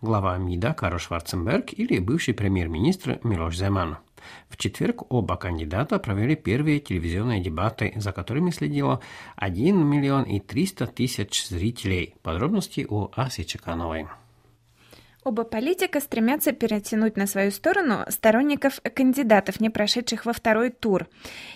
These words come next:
Speaker 2: и потому усиленно работают над тем, за что их больше всего критикуют. Земан, который никогда не лез за словом «в карман» и не стеснялся прибегать к ненормативной лексике, старается быть предельно корректным и вежливым.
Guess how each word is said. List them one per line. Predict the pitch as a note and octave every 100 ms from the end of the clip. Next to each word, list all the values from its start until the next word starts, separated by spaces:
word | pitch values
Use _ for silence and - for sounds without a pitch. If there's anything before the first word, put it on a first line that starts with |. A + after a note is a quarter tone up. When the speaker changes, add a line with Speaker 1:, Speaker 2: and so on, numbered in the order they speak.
| -
Speaker 2:
и | B3+ A#3
потому | G#3 A3 G#3 A3 F#4+ F#4
усиленно | - D4 D#4 B3
работают | F#3 G3 C4 C4+ A3+
над | G3 F#3+
тем, | - C4+ F4+
за | C#4 G#3
что | -
их | C#4 G#3+
больше | G#3 C4 A#3+
всего | - F#3+
критикуют. | G#3+ A#3 A3+ B3+ - F3 D#3 - - - - - -
Земан, | G3+ G#3+ E4+ G4 E4
который | - G#3+ A3 G#3+
никогда | G#3+ A#3+ A#3+ G3
не | G3
лез | G3+ F#3 -
за | - A3
словом | A3 F3+ F3 G3
«в |
карман» | - G3+ G3+ D4+ F#4
и | A#3
не | G#3+
стеснялся | G#3+ A#3 - G3+ E3+ - D#3+
прибегать | - F3+ G3 F#3 F3
к | -
ненормативной | G#3+ A3 A#3 C4 C4+ F3 F3+
лексике, | G#3 F4+ - F4+ E4+ - -
старается | A3 - A3 D4+ F4+ A#3
быть | G#3+ C4+
предельно | - G3+ F#3 A3+ C4+ B3
корректным | A3+ G3 F#3 A#3+ - A3
и | - G3+
вежливым. | F3+ F3 F3+ F3+ F3+